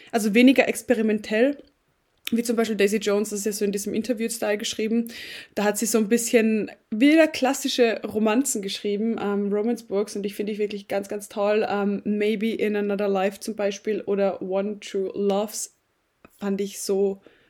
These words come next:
wunderschön von ihr. Ähm, eine dritte Recommendation ist tatsächlich ein spezifisches Buch und das ist The Seven Year Slip. Das habe ich in diesem Jahr gelesen und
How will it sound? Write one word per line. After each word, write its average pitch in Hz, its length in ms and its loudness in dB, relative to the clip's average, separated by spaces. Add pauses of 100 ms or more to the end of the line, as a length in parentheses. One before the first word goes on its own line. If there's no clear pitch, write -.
(200)
wunderschön 220 500 2
von 196 220 -4
ihr. 202 260 -2 (580)
Ähm, 214 600 4 (120)
eine 226 260 4
dritte 294 580 2
Recommendation 233 960 2
ist 220 380 0
tatsächlich 226 520 -4
ein 220 280 0
spezifisches 254 640 -2
Buch 226 380 2
und 214 680 -2
das 214 240 -2
ist 214 500 0
The 208 180 -4
Seven 220 380 0
Year 220 200 2
Slip. 214 480 -2 (460)
Das - 160 -4
habe 220 180 2
ich - 260 -6
in 220 140 0
diesem 240 260 0
Jahr 196 180 0
gelesen 196 600 -2
und 196 640 0